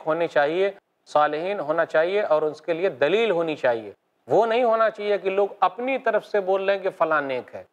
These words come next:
اور اپنی طرف سے لوگ ان کے تبرکات کا ذکر کر رہے ہیں، جی نہیں، اس کے لیے سند ہونی چاہیے اور آدمی نیک ہونا چاہیے۔ طالوت نے اپنے قوم سے یہ کہا کہ جی دیکھو اب نہر کے ذریعے اللہ تم کو آزمائے گا،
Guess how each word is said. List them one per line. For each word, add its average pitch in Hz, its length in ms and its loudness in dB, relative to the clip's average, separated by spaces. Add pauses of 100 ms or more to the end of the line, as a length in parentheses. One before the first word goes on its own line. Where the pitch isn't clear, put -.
(240)
اور 165 140 4
اپنی 190 300 -4
طرف 214 280 0
سے 208 80 -4
لوگ 208 180 0
ان 190 140 -2
کے 196 100 0
تبرکات 175 720 0
کا 170 80 -2
ذکر 135 340 -2
کر 131 180 0
رہے 110 140 -4
ہیں، - 60 -14 (320)
جی 143 200 0
نہیں، 120 180 -2 (280)
اس 135 140 -8
کے 185 140 2
لیے 180 140 0
سند 208 380 0
ہونی 175 260 -2
چاہیے 117 440 -2 (320)
اور 160 180 2
آدمی 160 380 0
نیک 170 360 -2
ہونا 175 200 0
چاہیے۔ 165 340 0 (300)
طالوت 202 460 0
نے 214 180 -2 (520)
اپنے 185 300 0
قوم 202 260 0
سے 185 140 -4
یہ 170 120 2
کہا 170 280 0
کہ 156 180 -10
جی 160 140 -4
دیکھو 170 480 2
اب 147 140 0
نہر 147 280 0
کے 180 160 -2
ذریعے 170 260 0
اللہ 156 180 2 (100)
تم 160 120 -8
کو 156 140 0
آزمائے 143 480 2
گا، 113 120 -2